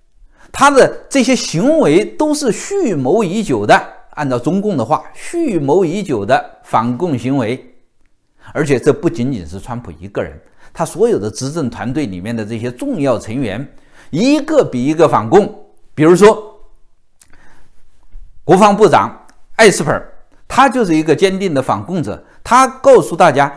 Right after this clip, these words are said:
说，现在中东的那一些啊，啊，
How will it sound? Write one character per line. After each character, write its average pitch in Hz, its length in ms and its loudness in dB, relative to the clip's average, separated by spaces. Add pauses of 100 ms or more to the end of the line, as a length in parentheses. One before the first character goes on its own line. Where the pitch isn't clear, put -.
(160)
说， 247 160 0
现 277 200 -4
在 247 120 2
中 277 440 -6
东 277 200 -2
的 240 100 2
那 160 100 -4
一 147 140 -2
些 156 180 -2
啊， 127 120 2 (240)
啊， 110 280 -6